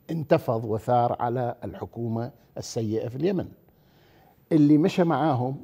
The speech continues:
كانوا ال-، الحوثيين، وإلى حد ما القاعدة مشت معاهم. لكن غالبية الش-،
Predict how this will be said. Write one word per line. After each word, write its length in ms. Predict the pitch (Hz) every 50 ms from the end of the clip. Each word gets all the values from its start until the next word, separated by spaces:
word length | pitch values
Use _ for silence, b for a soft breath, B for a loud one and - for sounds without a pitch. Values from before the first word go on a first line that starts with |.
| - _ - -
كانوا 300 | - 180 180 175 160 151
ال-، 280 | 135 123 123 110 - -
الحوثيين، 640 | 117 101 110 123 120 - - 104 110 120 135 165
وإلى 240 | - - 185 165 120
حد 220 | - 117 113 104
ما 180 | 113 110 107 101
القاعدة 460 | 90 - - 107 101 87 95 90 95
مشت 260 | 87 87 - - 73 - -
معاهم. 300 | 69 58 - 85 85 90 _ B B B B B B B B B
لكن 400 | 139 135 131 - - 131 120 120
غالبية 480 | 120 123 117 120 117 147 240 214 185 -
الش-، 160 | 147 - -